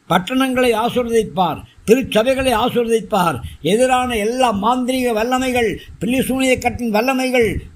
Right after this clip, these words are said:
முறியடிக்கப்படும் இயேசுவின் நாமத்தினாலே. ஆம்,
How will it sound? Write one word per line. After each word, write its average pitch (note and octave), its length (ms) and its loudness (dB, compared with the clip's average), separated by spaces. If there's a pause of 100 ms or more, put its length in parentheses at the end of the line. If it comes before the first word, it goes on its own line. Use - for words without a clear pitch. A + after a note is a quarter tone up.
முறியடிக்கப்படும் C#4 840 0
இயேசுவின் A3+ 520 -2
நாமத்தினாலே. F3+ 920 -6 (560)
ஆம், D#3 440 -4